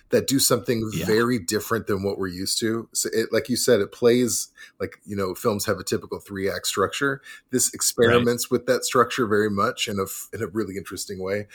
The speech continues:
Speaker 1: I thought it was a very impressive movie.
Speaker 2: Also, I, I don't think I said in the beginning that it's, like, it's, uh, a comedy. You
Speaker 1: Yeah.
Speaker 2: know, or, you know, kind of at times.
Speaker 1: Yeah,
Speaker 2: You
Speaker 1: it's
Speaker 2: know,
Speaker 1: like
Speaker 2: at,
Speaker 1: a
Speaker 2: at,
Speaker 1: comedy
Speaker 2: I think
Speaker 1: drama,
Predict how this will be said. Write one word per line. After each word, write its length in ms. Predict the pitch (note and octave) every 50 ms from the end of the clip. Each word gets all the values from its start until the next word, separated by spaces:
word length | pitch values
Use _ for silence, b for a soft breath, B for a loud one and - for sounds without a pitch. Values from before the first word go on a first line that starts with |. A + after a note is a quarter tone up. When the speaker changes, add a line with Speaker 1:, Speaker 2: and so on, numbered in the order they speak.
| B B B B -
Speaker 1:
I 100 | B2+ D3+
thought 200 | D#3+ - G3+ F#3
it 60 | F3
was 120 | C3 A2+ A2+
a 80 | B2+
very 340 | G2+ G2 A#2+ B2 B2+ B2+ B2
impressive 520 | A2 G#2 - G#2+ G2+ F#2+ - - G2+ F2
movie. 340 | F2 F2 F2 F2 F2+ F2+ F2+ F2 _ -
Speaker 2:
Also, 380 | D3 D#3 E3 D3+ - F#3+ E3 D#3
I, 380 | - - C3+ C#3 C3 C3 A#2+ -
I 100 | B2+ C3
don't 180 | C3 C3 B2+ A#2+
think 140 | D3+ A#2+
I 60 | G#2+ G2+
said 260 | - - - A2 G#2
in 60 | G2+
the 40 | F#2+
beginning 220 | F#2+ F#2 G2 F#2
that 140 | F#2 G2 G2
it's, 200 | G#2+ G2 - -
like, 260 | B2 A2 G2+ G2 - _ - b b b b b _ -
it's, 500 | B2+ B2 B2 - - - - - - - _ _ _ _ _ -
uh, 500 | A2 A2+ G#2+ G#2 G2 F#2+ F#2+ F#2+ F#2 F2+ - - -
a 80 | - C3
comedy. 480 | - F3 C4 D#4+ - - - - - - _ B B B B B B
You 100 | - - F3
Speaker 1:
Yeah. 80 | F#3 A#2 A#2
Speaker 2:
know, 0 | C#3+ C#3
or, 300 | D3 D3 C#3+ C#3+ C#3 C3 - _ -
you 100 | - G3
know, 160 | F#3 F3 E3
kind 220 | - - C4 C4
of 60 | A3 E3
at 180 | D#3+ E3 D3+
times. 480 | - F3 A#3 G#3+ C#3 G2+ F2 E3 - F3
Speaker 1:
Yeah, 100 | F#3+ F3+
Speaker 2:
You 60 | E3
Speaker 1:
it's 80 | E3 D#3+
Speaker 2:
know, 60 | D#3
Speaker 1:
like 100 | D3+ C#3+ F#3
Speaker 2:
at, 100 | - -
Speaker 1:
a 20 |
Speaker 2:
at, 80 | D3+ E3
Speaker 1:
comedy 180 | D#3+ D3 C#3+ D3+
Speaker 2:
I 40 | D3+
think 120 | C#3+ C#3+ -
Speaker 1:
drama, 260 | - F#2+ F#2 G2+